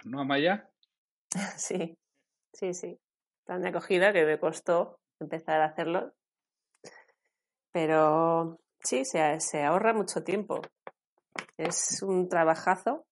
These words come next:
Speaker 2: hacerlo, pero si la, cuando incorporas personas nuevas en, en la organización y te has molestado primero en definir ya de antemano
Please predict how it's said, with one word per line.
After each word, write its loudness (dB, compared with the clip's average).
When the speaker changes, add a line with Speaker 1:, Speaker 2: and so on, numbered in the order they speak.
Speaker 2:
hacerlo, -2
pero 2
si -4
la, 2
cuando 0
incorporas 0
personas -6
nuevas -2
en, -6
en -4
la -2
organización 0
y -8
te -2
has -4
molestado 0
primero 0
en 0
definir -2
ya 0
de 4
antemano 0